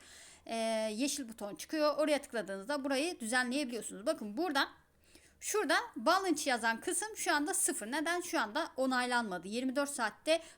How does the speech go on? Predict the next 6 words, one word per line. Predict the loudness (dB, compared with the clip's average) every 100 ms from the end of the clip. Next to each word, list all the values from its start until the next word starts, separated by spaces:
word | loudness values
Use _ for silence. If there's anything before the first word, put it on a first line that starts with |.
| -10
trafiğinize | -2 0 0 -2 -4 -2 0
bağlı | 2 4 2
olarak | 0 0 -2 -4
onaylıyor. | -2 2 0 -2 -10 -16 _
Tamam | -6 -4 -4
mı? | -6